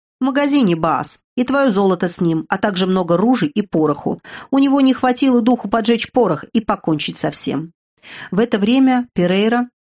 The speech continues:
не замечая ещё Леонарда, попросил воды. «Дайте ему крови», мрачно сказал один из освобождённых рабов. «Всю жизнь он пил её, пусть напьётся в последний раз».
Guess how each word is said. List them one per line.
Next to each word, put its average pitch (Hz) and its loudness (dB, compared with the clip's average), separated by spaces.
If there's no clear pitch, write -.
не 196 0
замечая 208 2
ещё 180 0
Леонарда, 190 0
попросил 170 -2
воды. 160 -2
«Дайте 170 -2
ему 170 2
крови», 170 -2
мрачно 160 -2
сказал 185 -2
один 170 0
из 156 -2
освобождённых 160 0
рабов. 160 -4
«Всю - 0
жизнь 190 2
он 160 0
пил 220 0
её, 151 -2
пусть - -2
напьётся 160 -2
в - -14
последний 156 -2
раз». - -6